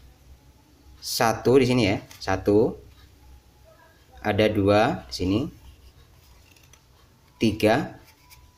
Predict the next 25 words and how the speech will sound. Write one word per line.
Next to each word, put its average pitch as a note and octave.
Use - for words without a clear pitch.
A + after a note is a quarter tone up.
empat. G#2
Berarti G2
yang C3
sebelah B2
sini B2+
ada A#2
tempat A#2+
sepertinya A#2
tersembunyi, B2
ada A2+
empat A2+
slot B2
ya, A2+
untuk G#2+
empat G#2+
slot G2+
kartu. C3+
Sekarang A#2+
untuk C3
yang A#2+
sebelah A2+
sisinya C3+
ya, G2
sebelah G2
sisinya G2+